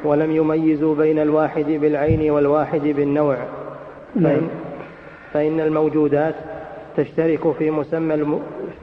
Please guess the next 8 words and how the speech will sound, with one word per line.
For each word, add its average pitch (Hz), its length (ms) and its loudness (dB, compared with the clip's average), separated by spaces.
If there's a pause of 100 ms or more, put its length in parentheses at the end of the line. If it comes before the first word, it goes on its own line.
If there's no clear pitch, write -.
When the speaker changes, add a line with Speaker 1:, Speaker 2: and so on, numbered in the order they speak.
(140)
Speaker 1:
فإن 160 260 -2
الموجودات 151 720 2 (460)
تشترك 151 640 0
في 160 120 0
مسمى 156 440 -2
الوجود. 147 460 2 (400)
Speaker 2:
نعم، 170 320 6 (180)
الموجودات 175 680 8